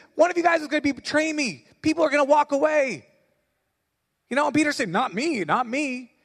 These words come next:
And he denies them. All the, all the dudes scatter. You would think when Jesus rose from the dead, he was like, "Dude, where would you guys go?" When he came back, he'd be like, "Hey, thanks, guys. Thanks for showing up, bro."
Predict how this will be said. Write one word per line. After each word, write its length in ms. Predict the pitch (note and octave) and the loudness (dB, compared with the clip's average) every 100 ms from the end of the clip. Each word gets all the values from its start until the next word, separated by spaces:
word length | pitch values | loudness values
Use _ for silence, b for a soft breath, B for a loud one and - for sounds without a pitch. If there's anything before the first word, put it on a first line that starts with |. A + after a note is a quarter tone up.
| _ | _
And 100 | A#3+ | -10
he 80 | D4 | -10
denies 460 | D#4 D4 C#4 D4+ | -6 -4 -2 -2
them. 160 | B3+ F#3 | -2 -2
All 200 | D4+ F4 | 4 4
the, 200 | D#4+ G#3+ - - | 4 2 0 -4
all 260 | C#4+ D#4 D#4 | 2 4 4
the 100 | B3 | 2
dudes 440 | F#3+ G3 D3 - | -2 -6 -6 -14
scatter. 720 | - - D4+ D4 C#4+ E3 A#2 _ _ _ _ _ _ _ _ _ _ _ _ _ _ _ | -14 -8 -4 0 -2 -4 -12 _ _ _ _ _ _ _ _ _ _ _ _ _ _ _
You 120 | A#3+ D#4+ | 4 4
would 160 | E4 | 4
think 180 | F4 E4+ | 0 0
when 120 | C#4+ | -2
Jesus 300 | G#3 D#4 C4+ | 2 0 2
rose 220 | C4 C#4+ | 4 4
from 140 | C4+ C4 | 2 -4
the 60 | |
dead, 200 | A#3 B3+ | 2 2
he 80 | F#3+ | 2
was 140 | A#3 G3+ | 0 0
like, 320 | D#3+ - - | 0 -4 0
"Dude, 260 | B3 D4 | 2 4
where 140 | G#3+ C4 | 4 2
would 160 | C#4 | 2
you 60 | D4+ | -2
guys 240 | D#4+ D#4 | -2 -2
go?" 500 | D#4+ F4 F4 D4+ D3+ - _ _ _ _ _ _ _ _ | 0 2 4 2 -2 -14 _ _ _ _ _ _ _ _
When 100 | C#4 | -4
he 60 | D#4+ | 0
came 200 | E4+ E4 | 2 4
back, 160 | D#4+ | 2
he'd 80 | D4 | 2
be 100 | D4 | 2
like, 220 | C4 F#3+ - b - | 2 2 -2 b 0
"Hey, 140 | B3+ | 2
thanks, 240 | - C4+ | 2 0
guys. 320 | - B3+ C#4+ - | 2 2 2 0
Thanks 160 | B3 | -2
for 80 | A#3 | -2
showing 260 | C4 B3+ B3+ | -2 0 2
up, 200 | D4 A#3 | 2 2
bro." 340 | C#4 D#4+ C#4+ | 2 2 -4